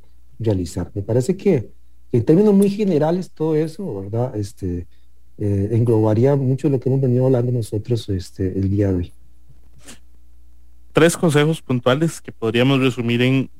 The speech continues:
Speaker 2: capacitación, asesoría y transformación. Creo que la, la entrevista giró en torno a esos, a esos tres ejes, que qué importante. Yo de ahí, bueno, yo siempre en Taller del Maestro tomo mucho hacia mí y creo que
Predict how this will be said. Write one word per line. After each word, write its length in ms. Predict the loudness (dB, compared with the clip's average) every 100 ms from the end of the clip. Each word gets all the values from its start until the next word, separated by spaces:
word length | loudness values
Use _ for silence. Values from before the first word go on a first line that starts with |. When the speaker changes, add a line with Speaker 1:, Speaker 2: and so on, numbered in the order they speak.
| -4
Speaker 2:
capacitación, 800 | 0 2 2 2 -2 2 4 4
asesoría 520 | 4 2 2 4 4
y 40 |
transformación. 920 | 2 2 2 2 0 -2 2 4 4 0 -8 -6
Creo 140 | -4
que 500 | 2 4 4 4 2 0
la, 200 | -2 2
la 100 | 2
entrevista 500 | 4 4 4 4 2
giró 220 | 4 2
en 100 | 0
torno 380 | 0 0 2 2
a 80 |
esos, 480 | 2 0 0 -2 -8 -18 -20 -20 -20 -8
a 120 | 0
esos 240 | 0 0 0
tres 220 | 2 4
ejes, 400 | 4 2 0 -4 -14 -20 -6
que 120 | -2
qué 120 | 0
importante. 580 | 0 0 0 -2 -2 -4
Yo 180 | 2 2
de 80 |
ahí, 340 | 4 2 0 -6 -10
bueno, 240 | 0 2 2
yo 160 | 2
siempre 240 | 2 2 2
en 80 |
Taller 240 | 2 4 4
del 120 | 4
Maestro 500 | 2 0 0 0 -2 -4 -18 -18 -18 0
tomo 240 | 2 4
mucho 480 | 4 2 2 0 0 -4
hacia 280 | -8 -6
mí 280 | -4 -2 -2 -6
y 120 | -6
creo 260 | 2 2
que 320 | 4 2 2